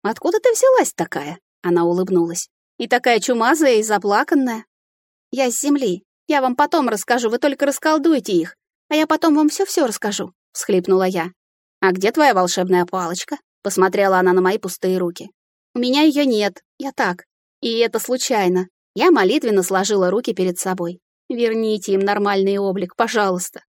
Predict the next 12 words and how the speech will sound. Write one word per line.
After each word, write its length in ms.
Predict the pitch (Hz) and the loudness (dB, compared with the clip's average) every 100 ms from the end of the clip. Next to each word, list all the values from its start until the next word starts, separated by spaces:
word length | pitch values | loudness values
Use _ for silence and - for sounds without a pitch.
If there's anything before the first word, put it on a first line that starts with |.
| _ | _
У 60 | 208 | -4
меня 220 | 202 196 | 0 0
не 100 | 196 | 0
получается». 720 | 226 240 - 208 180 - - _ _ _ _ _ _ | 0 -2 -2 -2 -4 -8 -14 _ _ _ _ _ _
«Как 200 | 185 170 | -6 -4
забавно». 760 | - 156 175 190 294 320 349 349 - _ - | 0 0 2 2 4 4 4 2 -2 _ -2
Фея 260 | 233 208 | 2 4
рассмеялась 720 | 190 185 - 196 226 330 254 - | 2 -2 -2 0 2 2 0 -2
и 40 | |
отвернулась 540 | 180 185 185 196 180 | -2 -2 -2 0 -2
от 120 | 180 175 | -4 0
меня. 320 | 185 160 | 0 -2